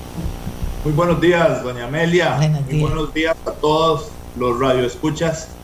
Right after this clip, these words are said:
Speaker 1: de su programa y la gente que nos ve también en televisión.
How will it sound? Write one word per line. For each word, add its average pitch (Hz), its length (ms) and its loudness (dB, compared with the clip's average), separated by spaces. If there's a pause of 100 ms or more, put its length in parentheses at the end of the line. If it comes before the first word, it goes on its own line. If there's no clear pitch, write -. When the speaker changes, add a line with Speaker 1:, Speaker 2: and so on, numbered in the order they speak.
(100)
Speaker 1:
de 117 120 -2
su 113 380 2 (220)
programa 151 680 2 (460)
y 117 60 -8
la 113 100 -4
gente 131 320 -2
que 139 100 0
nos 117 160 -2
ve 147 400 0
también 135 560 0
en 110 60 -10
televisión. 120 680 0